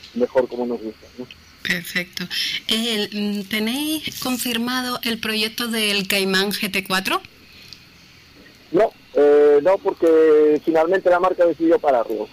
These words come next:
Speaker 1: Eh, estábamos a punto de ir a hacer un test y probar el coche, pero los costes se,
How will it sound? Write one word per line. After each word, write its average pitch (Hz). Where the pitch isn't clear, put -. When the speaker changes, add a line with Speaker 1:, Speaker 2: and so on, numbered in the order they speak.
Speaker 1:
Eh, 117
estábamos 131
a 139
punto 139
de 139
ir 135
a 131
hacer 131
un 131
test 165
y 147
probar 135
el 131
coche, 160
pero 113
los 139
costes 135
se, 143